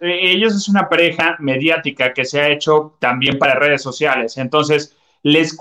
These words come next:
les vale más un, un like, un, eh, todo este posicionamiento porque está dirigido a toda la gente. O sea, a ellos no les funciona ahorita la prensa como tal. Deberíamos de funcionarles y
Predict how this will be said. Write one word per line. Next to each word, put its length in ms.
les 280
vale 220
más 480
un, 460
un 240
like, 320
un, 160
eh, 360
todo 180
este 200
posicionamiento 800
porque 220
está 200
dirigido 580
a 180
toda 260
la 140
gente. 340
O 60
sea, 240
a 120
ellos 200
no 120
les 140
funciona 440
ahorita 340
la 200
prensa 520
como 260
tal. 300
Deberíamos 680
de 120
funcionarles 720
y 240